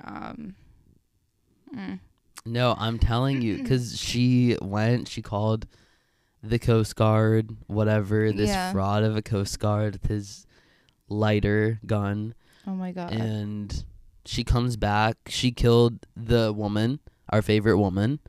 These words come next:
Speaker 1: Mm-hmm.
Speaker 2: In the process, she comes back. The fake Coast Guard, you know, comes, whatever. And then
Speaker 1: Maybe he just,
Speaker 2: she
Speaker 1: like
Speaker 2: claps, and she's like, "I hate your fucking food.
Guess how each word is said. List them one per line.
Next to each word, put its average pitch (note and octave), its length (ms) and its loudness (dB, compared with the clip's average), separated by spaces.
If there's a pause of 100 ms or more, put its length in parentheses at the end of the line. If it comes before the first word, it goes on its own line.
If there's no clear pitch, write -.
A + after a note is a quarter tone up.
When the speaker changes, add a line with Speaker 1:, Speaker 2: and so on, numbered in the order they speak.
(140)
Speaker 1:
Mm-hmm. G#3 480 -2
Speaker 2:
In A2+ 100 0
the B2+ 80 2
process, G2+ 420 2
she - 140 -4
comes G#2+ 300 0
back. F#2+ 720 -2 (1040)
The F#2+ 160 -2
fake - 340 -4
Coast - 220 -8
Guard, C2+ 380 -8
you - 80 -10
know, F#2 200 -8
comes, - 260 -8
whatever. G2+ 500 -6
And A2 220 0
then G#2+ 480 0 (800)
Speaker 1:
Maybe A3+ 280 2
he C#4+ 160 0
just, A3+ 280 -4
Speaker 2:
she F#3+ 60 -12 (160)
Speaker 1:
like G2 40 -6
Speaker 2:
claps, A2 800 0 (100)
and G#2+ 120 -6
she's G#2+ 240 -6
like, G#2 560 -4 (640)
"I C3+ 380 4
hate A#2+ 360 2
your E2 220 -8
fucking - 540 -10
food. - 540 -8